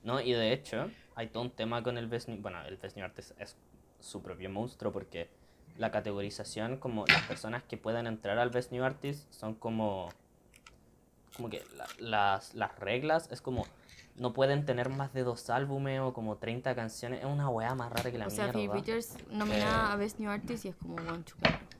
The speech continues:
Speaker 2: como
Speaker 1: En su segundo álbum, pues, ¿cachai? Que también,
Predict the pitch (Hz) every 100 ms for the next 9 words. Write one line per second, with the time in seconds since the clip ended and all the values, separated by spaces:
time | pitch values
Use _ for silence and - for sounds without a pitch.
0 | - - - - 156 160 - - - -
1 | - - 131 123 120 127 139 117 95 95
2 | 90 - 98 107 107 - - - - -
3 | - - - 98 101 110